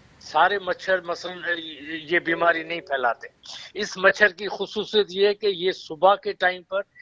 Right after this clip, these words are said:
यानी फजर का टाइम और रा-, शाम का टाइम, असर के बाद, मगरिब के इर्द गिर्द ये एक्टिव होता है। दिन में दोपहर के टाइम पे या लेट नाइट ये मच्छर एक्टिव नहीं होता।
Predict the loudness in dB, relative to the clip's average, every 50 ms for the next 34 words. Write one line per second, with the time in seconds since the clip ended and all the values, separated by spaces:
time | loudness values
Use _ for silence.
0 | -20 -14 -8 -6 -4 -4 -4 -4 0 2 2 4 4 4 2 2 0 -2 -2 -2
1 | -4 -8 -8 -8 _ _ _ _ _ _ _ _ -4 -2 0 0 0 -2 0 0
2 | 0 0 0 -2 -8 -2 2 4 4 4 4 0 0 0 0 0 0 0 -2 -2
3 | -4 -8 -10 -8 -4 -4 -4 -2 0 -2 -2 0 2 0 0 0 -2 -4 -2 -2
4 | -2 -2 -2 -6 -6 -4 -2 -2 -2 -2 -4 -8 -12 -12 -12 -12 -14 -18 _ -20
5 | -20 -20 -20 _ -12 -2 2 2 2 2 2 -2 -2 0 0 0 0 0 -6 -6
6 | -4 -4 -4 -4 -4 -8 _ _ _ _ _ _ _ 2 2 2 2 2 2 4
7 | 4 4 4 0 -2 0 4 6 6 6 6 4 0 -6 -4 -2 -2 -4 -4 -6
8 | -10 -10 -8 -6 -6 -4 -4 -6 -8 -8 -4 0 0 2 0 0 -4 -4 -2 -2
9 | -2 -2 -4 -2 0 2 2 2 0 -4 -8 -8 -6 -4 -4 -6 -4 -2 -2 -2
10 | -2 -4 -8 _ -8 -10 -6 -4 -2 -2 -2 -4 -8 -10 -8 -10 -12 -12